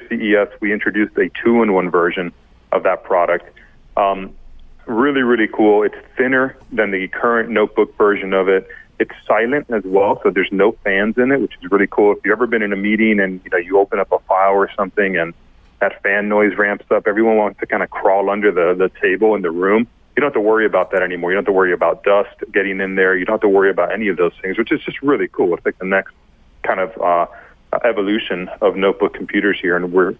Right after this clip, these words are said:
uh, leading the way with it. It's got a touch screen. It folds up into a tablet,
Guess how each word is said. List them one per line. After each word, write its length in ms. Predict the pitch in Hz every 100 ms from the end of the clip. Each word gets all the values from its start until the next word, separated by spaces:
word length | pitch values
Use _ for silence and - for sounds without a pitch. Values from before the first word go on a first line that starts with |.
| _ -
uh, 100 | 92
leading 300 | 90 95 92
the 100 | 90
way 160 | 87
with 220 | 95 95 87
it. 180 | - - - - -
It's 120 | 131
got 160 | 113 101
a 40 |
touch 240 | - 131 -
screen. 340 | - 120 120
It 100 | 107 -
folds 300 | 107 107 95
up 200 | 101 101 _ -
into 420 | 107 - 101 95
a 80 | 90
tablet, 580 | - 117 110 107 110